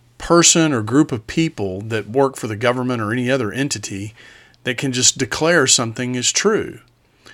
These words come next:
There's only, there's only information, studies, scientific journals, things like that, peop-, evidence, people that, people that use things like that as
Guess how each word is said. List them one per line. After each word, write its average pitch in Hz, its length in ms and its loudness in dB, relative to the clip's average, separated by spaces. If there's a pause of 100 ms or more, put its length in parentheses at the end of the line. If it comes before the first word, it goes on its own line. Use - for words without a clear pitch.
(260)
There's 127 200 2
only, 139 580 2 (560)
there's 127 200 0
only 147 260 2
information, 123 1000 0 (580)
studies, 113 720 0
scientific 120 720 -2 (180)
journals, 113 680 0
things 143 260 -2
like 113 200 -2
that, 123 420 0
peop-, 175 180 -2
evidence, 135 720 2 (160)
people 151 240 -4
that, 127 160 -4 (480)
people 147 240 -6
that 110 260 -6
use 143 280 0
things 127 260 0
like 120 140 2
that 117 160 -2
as 104 120 -4